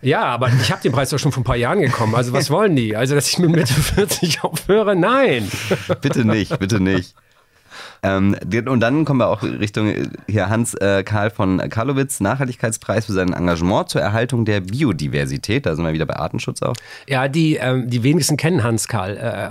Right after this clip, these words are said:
Speaker 1: Hans, äh, von Karlowitz. Das
Speaker 2: Ja.
Speaker 1: Lustige ist, ähm, der hat den Begriff Nachhaltigkeit erfunden und wir haben vorhin ein bisschen über Kohle geredet und
Speaker 2: Mhm.
Speaker 1: wie Wirtschaft eine Rolle spielt.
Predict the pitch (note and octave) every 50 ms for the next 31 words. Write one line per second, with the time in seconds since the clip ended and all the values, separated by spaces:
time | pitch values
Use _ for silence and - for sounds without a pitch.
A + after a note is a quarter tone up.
0 | - G#2+ A#2 A#2+ - - - - - A2 F#2+ F#2 - - - B2+ A#2 - A#2+ A2
1 | A#2+ A2 B2 - - C3 G2 F#2+ F2+ G#2 - - D3 D3+ B2 C3+ C3 - - -
2 | - - - - - _ - A#2 A#2+ B2 B2 B2 - - A#2+ G#2+ B2 C3+ D#3 F3
3 | F3 F3+ - - D3+ C#3+ C3+ C3+ C#3+ - - C3 D#3 E3 - D3 B2+ A#2+ G#2+ -
4 | - G#2 G2 G2+ G2+ - - A2+ A#2 - - D3 D3 - - B2+ C3 B2+ - -
5 | - - - - - _ _ A#2 B2 C3 D#3+ G3 - - E3+ F3 E3 D3+ - E3
6 | C#3+ C3+ C3+ B2 - - D#3+ D#3 C3+ A2 G2+ F#2 F2+ F2+ F2 F2+ F#2 - - -
7 | A2+ G#2 G#2 A2 A2+ G2+ A2+ D3 D#3 - - A#2 G2 - - - A2 G2 G#2 A2+
8 | A2+ G2+ - - - F#2 E2+ E2